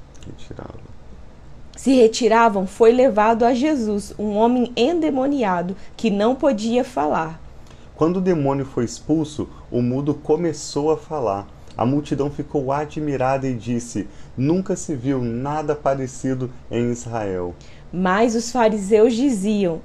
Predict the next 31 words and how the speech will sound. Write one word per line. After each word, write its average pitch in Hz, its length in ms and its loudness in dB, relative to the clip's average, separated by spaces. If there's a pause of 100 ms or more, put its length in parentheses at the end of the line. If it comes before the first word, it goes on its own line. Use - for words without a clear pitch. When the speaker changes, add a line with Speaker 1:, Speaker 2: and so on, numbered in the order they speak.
(120)
Speaker 2:
"É 196 80 4
pelo 220 300 6
príncipe 277 640 2
dos 254 180 -2
demônios 214 640 0
que - 240 -4
ele 190 220 0
expulsa 226 640 -2
demônios." 196 560 0
Então 226 280 2
os 240 100 0
religiosos 233 560 6
estavam 247 340 2
vendo 226 260 4
toda 349 420 2 (320)
aquela 240 440 4
movimentação 254 960 2
de 214 120 -4
Jesus 214 460 0
curando, 220 560 2
trazendo 233 560 4
vida, 208 480 0
restauração 233 960 2 (260)
a 202 140 -2
tantas 262 500 2
pessoas, 240 600 2
e 240 40 4
eles 226 300 6
criticavam 262 1040 2
Jesus, 220 480 0
falando 202 420 4